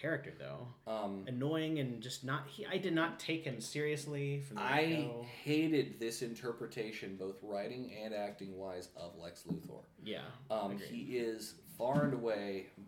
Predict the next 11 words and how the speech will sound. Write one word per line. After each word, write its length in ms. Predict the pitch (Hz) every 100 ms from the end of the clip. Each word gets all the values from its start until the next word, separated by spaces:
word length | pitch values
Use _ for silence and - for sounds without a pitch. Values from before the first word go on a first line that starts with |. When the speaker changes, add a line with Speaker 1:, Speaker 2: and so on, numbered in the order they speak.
| - 98 95
Speaker 2:
uh, 100 | 98 98
in 80 | 95
my 180 | 95 95
estimation, 600 | 98 98 95 92 - 92 90 - - - 101
the 120 | 113
bad, 420 | 101 104 110 104 - 131
the, 160 | 123 117 135 131
what 300 | 127 131 123
makes 280 | 127 135
this 280 | - 131 131
movie 500 | 123 120 110 107 95